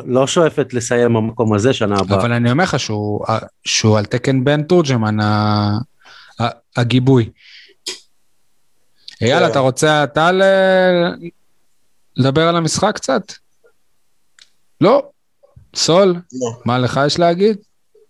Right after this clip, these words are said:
Speaker 1: אני חושב שזה בושה ש-, שבמשחק כזה, שבאר שבע הולכת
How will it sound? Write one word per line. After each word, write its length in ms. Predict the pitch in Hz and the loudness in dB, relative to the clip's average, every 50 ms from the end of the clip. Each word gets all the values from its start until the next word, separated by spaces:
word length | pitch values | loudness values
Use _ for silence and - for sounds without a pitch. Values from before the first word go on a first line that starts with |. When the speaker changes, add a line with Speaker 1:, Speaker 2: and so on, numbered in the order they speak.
| _ _ _ _ _ _ _ _ _ _ _ _ _ _ - | _ _ _ _ _ _ _ _ _ _ _ _ _ _ 0
Speaker 1:
אני 180 | 104 123 127 | 2 2 2
חושב 460 | 117 117 113 107 - 120 120 120 117 117 | 2 0 -4 -2 2 2 4 4 2 2
שזה 260 | - 113 104 101 101 | -2 -2 -2 -2 0
בושה 500 | 95 98 98 - - 117 110 110 107 98 | 0 0 -2 0 0 0 2 2 2 0
ש-, 140 | - - 104 98 98 95 | 0 0 0 2 2 0
שבמשחק 880 | - - 101 95 92 92 98 95 95 95 98 98 98 - - - 113 113 - | 0 0 0 0 0 0 2 2 2 4 4 2 2 0 -2 -4 -6 -4 -2
כזה, 400 | 107 101 92 92 104 101 98 - | -2 -2 0 2 2 2 2 0
שבאר 340 | - 98 90 90 92 92 92 | -2 -2 0 2 2 2 0
שבע 420 | - - 113 117 113 104 110 104 | 0 0 2 2 2 2 2 2
הולכת 480 | 101 98 98 104 110 107 - 113 101 | 2 2 2 2 0 0 -2 -4 -4